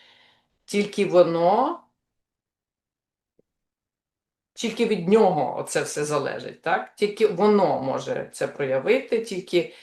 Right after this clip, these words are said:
воно все робить. І зразу оце, ця точка сприйняття, коли йде оце повне, абсолютне усвідомлення, так? Ця точка сприйняття, вона розчиняється у голові, десь,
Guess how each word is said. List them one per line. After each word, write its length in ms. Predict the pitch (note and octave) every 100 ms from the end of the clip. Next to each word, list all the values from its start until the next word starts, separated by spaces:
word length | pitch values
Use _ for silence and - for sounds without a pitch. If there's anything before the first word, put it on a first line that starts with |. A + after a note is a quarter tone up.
| - - -
воно 540 | D#3 F#3 F3+ F#3+ A3+
все 540 | A#3+ - F3 E3 F3 -
робить. 400 | E3 C3 - - _ _ _ _ _ _ _ _ -
І 120 | B3
зразу 720 | A3+ B3+ C#4 C#4 B3 F3 F3
оце, 400 | E3+ F3 A3 F#3 -
ця 200 | - A3
точка 440 | - G#3+ G3+ -
сприйняття, 680 | F3+ - F#3 G3+ G3 G3+ D#3+ -
коли 200 | E3 E3+
йде 720 | - F#3+ D#3+ G3 E3 - - _ _ _ _ _ _ _ _ _ _ -
оце 500 | D#3 - E3 C3+ - -
повне, 540 | F#3 F3+ D3+ C#3+ - -
абсолютне 580 | D3 - F3+ E3 D3+
усвідомлення, 720 | D3+ - F3+ D4+ F#4+ A3+ C#3+ C3+
так? 320 | - - - _ _ _ _ -
Ця 220 | - A3+
точка 320 | C4+ C4+ C4
сприйняття, 680 | - - G#3+ G#3 G#3 B3 C4+
вона 260 | A3+ F#3
розчиняється 1120 | F#3 F#3 - A3 A3 A3+ G3 D#3+ D#3+ - D3+ -
у 160 | F3 E3+
голові, 560 | D#3+ D#3 D#3 D#3+ C#4
десь, 300 | E4+ E3 -